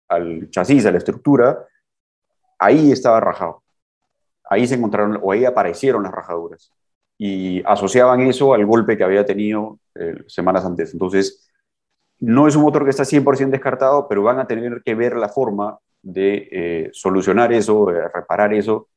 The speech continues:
sin generar, eh, obviamente, más, eh, más daño. Y además, que sea confiable, porque una rajadura significa flexión y el auto ya no se comporta igual. Entonces, ah,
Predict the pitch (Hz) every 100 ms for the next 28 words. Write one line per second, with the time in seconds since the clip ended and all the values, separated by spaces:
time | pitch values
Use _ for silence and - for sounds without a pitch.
0 | _ _ _ _ _ 107 101 107 - 92
1 | 87 95 98 92 - - 87 87 92 85
2 | 87 87 90 85 - - - - 82 -
3 | 90 147 120 85 - _ _ - 113 98
4 | 143 156 - - 92 127 117 120 104 104
5 | 98 98 - 92 - _ _ _ 120 139
6 | 131 107 123 139 147 139 107 95 113 117
7 | 113 113 - _ _ - 190 - 147 127
8 | 95 - _ _ _ _ 98 95 92 87
9 | 85 82 82 _ _ 107 90 _ - 95
10 | 107 107 110 123 113 104 98 107 107 110
11 | 120 87 - _ _ _ _ _ - 87
12 | 98 98 107 104 - - 90 87 82